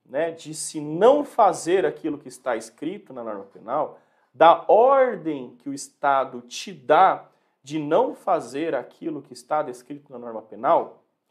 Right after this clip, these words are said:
aquela norma, pra realmente incutir em você, em mim, em toda a sociedade,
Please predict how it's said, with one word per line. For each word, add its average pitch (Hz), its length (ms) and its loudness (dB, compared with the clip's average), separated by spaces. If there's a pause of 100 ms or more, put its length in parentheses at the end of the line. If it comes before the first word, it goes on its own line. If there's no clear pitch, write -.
(520)
aquela 233 680 2
norma, 156 640 0
pra 165 240 0
realmente 180 1040 -2
incutir 254 640 -8
em 302 140 -4
você, 208 720 -2 (400)
em 156 140 -8
mim, 147 580 -4 (260)
em 139 140 -8
toda 196 360 -2
a 202 40 -8
sociedade, 175 920 -4